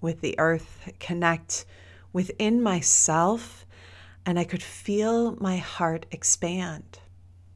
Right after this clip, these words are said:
I could feel the emotions that wanted to flow through that I had been unconscious of and at the same time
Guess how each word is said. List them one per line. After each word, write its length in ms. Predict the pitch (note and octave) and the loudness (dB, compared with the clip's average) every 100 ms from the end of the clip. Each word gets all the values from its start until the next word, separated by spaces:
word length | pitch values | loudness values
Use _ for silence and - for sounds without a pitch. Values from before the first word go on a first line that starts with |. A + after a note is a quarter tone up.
| - - - - | -20 -20 -20 -10
I 100 | D#3+ | -8
could 200 | D#3+ F#3+ | -4 -6
feel 800 | - - A3 G#3+ A#3+ B3+ B3+ B3+ - | -6 -8 -2 0 2 0 -2 -4 -8
the 300 | E3 F#3+ F3+ F#3 | -6 -4 -2 -2
emotions 1400 | E3 E3 E3 F#3 - - D#2 D3+ D#3+ - - - - - - - - - - - - | -2 0 2 2 0 -4 -4 -8 -10 -10 -10 -10 -16 -20 -20 -20 -20 -20 -20 -8 2
that 380 | F#3+ F#3 F3+ | 6 6 6
wanted 640 | F3 F3 F3+ F#3 G#3+ G3 F#3+ | 4 2 2 2 0 0 -2
to 100 | G3 | -10
flow 420 | - F3 E3 D#3+ | -8 -2 0 0
through 720 | E3 - G3 G3+ D3+ C#3 D3+ - - - - - - | -2 -4 -2 0 -2 -8 -16 -20 -20 -20 -20 -20 0
that 160 | F3+ F#3 | 2 4
I 100 | F#3 | 2
had 300 | G3 G#3 F#3+ | 2 0 -2
been 460 | - G3 G3+ F3+ F#3+ - - - - - - - - - - | -2 0 0 -2 -6 -14 -20 -20 -20 -20 -20 -20 -20 -20 -2
unconscious 800 | G3 B3 - - G3+ A3 D4+ - | 2 2 0 0 0 0 -2 0
of 420 | D4+ D4+ D4 - - - - - - | 0 0 -2 -8 -20 -20 -20 -20 -6
and 680 | G3+ G#3 G3+ G3+ G3+ G3 - - - | 0 2 2 2 0 -2 -6 -10 -8
at 140 | F3+ | -4
the 80 | F#3 | -2
same 440 | F3+ - G#3 G#3+ G#3 | 0 0 2 2 0
time 580 | - G3+ F#3+ F#3 F3+ | 0 2 2 2 0